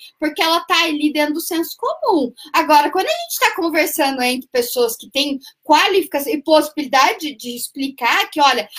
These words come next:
gente, não tem. Quando a re-, lá na Revolução Francesa, vamos, vamos apelar pra França, quando falaram que pobre e rico não podia morar debaixo da ponte, pra quem que vocês acham que essa lei mu-, mudou a vida?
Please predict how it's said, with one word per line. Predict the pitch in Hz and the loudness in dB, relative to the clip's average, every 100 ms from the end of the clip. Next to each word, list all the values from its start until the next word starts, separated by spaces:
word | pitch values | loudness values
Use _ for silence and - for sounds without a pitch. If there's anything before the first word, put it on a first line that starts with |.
| - | -10
gente, | - 269 269 | -8 -6 -2
não | 311 | -2
tem. | - 330 302 269 - _ | 0 0 0 -2 -12 _
Quando | 330 339 | 2 4
a | |
re-, | 339 294 - | 2 2 2
lá | 262 | 2
na | 381 605 622 | 2 2 2
Revolução | 539 339 349 359 | 2 0 -2 -2
Francesa, | 571 587 277 226 | -2 -2 -2 -2
vamos, | 262 - | -4 -6
vamos | 240 311 440 | -6 0 0
apelar | 466 302 359 | 2 2 2
pra | 554 605 | 0 -4
França, | 392 254 190 180 - 175 - - | -2 -2 -2 -6 -14 -16 -18 -8
quando | - 302 392 | 0 2 0
falaram | 494 571 508 294 226 226 | -2 0 2 2 2 -2
que | - - | -6 0
pobre | 277 339 415 523 | 4 4 6 4
e | 415 392 | 4 2
rico | 320 | 0
não | 294 269 | -2 -2
podia | 294 285 262 | -6 -4 -2
morar | 262 233 226 | 0 0 0
debaixo | 233 220 247 - | 2 0 0 -4
da | 202 | -6
ponte, | - 262 302 339 | -2 -2 0 -2
pra | - 359 | -6 -2
quem | 466 587 | -2 -2
que | |
vocês | 622 605 | -4 0
acham | 427 294 277 | 0 0 -4
que | |
essa | 262 262 | -6 -2
lei | 247 240 | 2 2
mu-, | 240 214 233 | 0 -6 -8
mudou | 247 208 220 | -4 2 4
a | 208 | 2
vida? | 214 185 175 147 | -2 -8 -8 -14